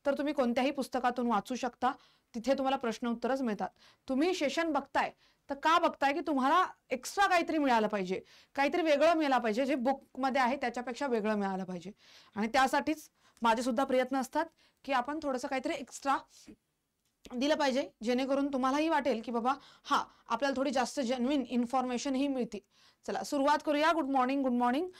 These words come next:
सगळ्यांना, गुड मॉर्निंग. त्याआधी बघा, तुम्हाला मी नेहमी सांगत असते, एक क्वेट मी का सांगते? कारण की रोज तुम्हाला त्या गोष्टी लक्षात राहिल्या पाहिजेत. सगळ्यात बेस्ट तर सेल्फ मोटिवेशन ही सगळ्यात मोठी गोष्ट असते.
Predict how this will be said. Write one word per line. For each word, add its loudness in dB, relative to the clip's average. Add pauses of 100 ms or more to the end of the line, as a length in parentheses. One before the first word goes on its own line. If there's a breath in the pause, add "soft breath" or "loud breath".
(200 loud breath)
सगळ्यांना, 0
गुड 0
मॉर्निंग. 0 (320)
त्याआधी 4 (1500 soft breath)
बघा, 4 (720)
तुम्हाला 2
मी 0
नेहमी 0
सांगत -2
असते, -2
एक -2
क्वेट 4
मी -2
का 4
सांगते? -4 (420 loud breath)
कारण 0
की -2
रोज 2
तुम्हाला 2
त्या 2
गोष्टी 0
लक्षात -2
राहिल्या -2
पाहिजेत. -6 (640 loud breath)
सगळ्यात 2
बेस्ट 2
तर 4 (120)
सेल्फ 0
मोटिवेशन 0
ही 2
सगळ्यात -2
मोठी 0
गोष्ट 2
असते. 0